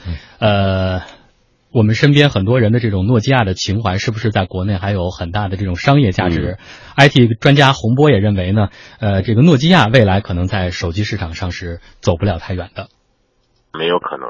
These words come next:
Speaker 4: 我觉得对于诺基亚来说，它能够在这个市场立得住、站得住，就算是成功了。不要希望能够在这个市场上再回到当年那个诺基亚的辉煌时期。
Speaker 2: 嗯，你看在我们的国内的手机市场上，我们的这种自主品牌现在已经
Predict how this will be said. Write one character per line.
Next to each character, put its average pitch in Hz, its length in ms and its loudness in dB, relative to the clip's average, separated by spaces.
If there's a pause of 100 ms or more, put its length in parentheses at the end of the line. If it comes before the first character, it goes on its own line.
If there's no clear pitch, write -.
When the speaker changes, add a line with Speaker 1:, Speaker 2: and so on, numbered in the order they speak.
(100)
Speaker 4:
我 87 120 -2
觉 92 140 -2
得 107 140 0
对 110 140 2
于 123 140 2
诺 120 120 2
基 110 80 2
亚 123 100 8
来 87 140 4
说， 90 240 -2
它 113 160 -4
能 113 160 0
够 131 100 2
在 123 140 4
这 123 80 2
个 120 60 2
市 117 120 -4
场 80 380 -6
立 151 160 2
得 147 80 6
住、 143 240 0
站 127 180 4
得 139 80 2
住， 101 320 -4
就 104 80 -4
算 87 240 -2
是 73 640 -8
成 85 160 -6
功 90 180 2
了。 73 220 -4
不 101 80 -4
要 101 320 4 (240)
希 110 60 -6
望 87 420 -2
能 87 140 -4
够 98 120 -4
在 92 120 -4
这 90 80 -4
个 85 80 -6
市 90 100 -8
场 80 240 -4
上 87 100 0
再 104 220 0 (240)
回 101 160 -4
到 98 240 4
当 120 220 0
年 95 260 -4
那 98 240 -2
个 76 400 -6
诺 92 140 -2
基 90 60 -8
亚 90 100 0
的 80 80 -6
辉 101 160 -6
煌 78 260 -4
时 78 200 -14
期。 - 260 -16 (160)
Speaker 2:
嗯， 101 240 -2
你 104 100 -6
看 139 140 -2
在 151 140 0
我 110 100 -2
们 90 140 -8
的 113 140 -4
国 104 160 -2
内 135 140 0
的 110 80 -4
手 95 140 -6
机 98 100 -6
市 107 120 -6
场 87 160 -8
上， 104 180 -6
我 90 80 -8
们 85 80 -10
的 107 100 -4
这 117 80 -6
种 87 160 -8
自 - 160 -4
主 113 140 -2
品 82 160 -10
牌 87 180 -10
现 104 160 -6
在 101 140 -6
已 90 160 -12
经 92 440 -10